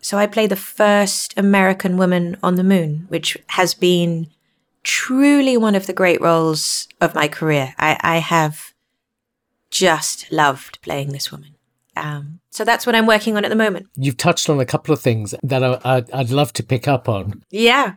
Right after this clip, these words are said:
Speaker 2: One is this dramatic change for Apple.
Speaker 1: Mm.
Speaker 2: This is new territory.
Speaker 1: Mm.
Speaker 2: But also, we have been in, in odd times over the past year.
Speaker 1: Mm.
Speaker 2: And the most dramatic change I'm sure you've seen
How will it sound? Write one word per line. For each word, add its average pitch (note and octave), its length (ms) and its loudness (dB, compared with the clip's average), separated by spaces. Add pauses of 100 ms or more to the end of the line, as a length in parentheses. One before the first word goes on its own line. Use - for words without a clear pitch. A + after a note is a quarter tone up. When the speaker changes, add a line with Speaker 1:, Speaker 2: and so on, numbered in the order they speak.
Speaker 2:
One D#3 540 2
is B2+ 480 -6 (240)
this C#3+ 240 -2
dramatic C3 500 -2
change G#2+ 680 -2
for B2+ 280 -2
Apple. D#3 640 -2
Speaker 1:
Mm. D#3+ 340 0
Speaker 2:
This A#2 220 -4
is G#2+ 180 -6
new A#2+ 200 -2
territory. A2+ 580 -4
Speaker 1:
Mm. F3+ 480 4 (220)
Speaker 2:
But D#3+ 160 4
also, C#3 580 0
we C#3 380 0
have B2 280 -4
been C3+ 600 0
in, C3 880 -4
in C3 160 -4
odd A#2+ 240 -4
times A2 720 -4
over A#2 180 -4
the A2 100 -10
past G#2 440 -4
year. G2+ 300 -2 (180)
Speaker 1:
Mm. F3+ 380 4 (240)
Speaker 2:
And C3+ 260 0
the D3 60 2
most D3 220 2
dramatic D#3 460 -2
change A2+ 340 -2
I'm A#2 140 -2
sure C#3+ 180 2
you've A#2 240 -2
seen A#2 600 -2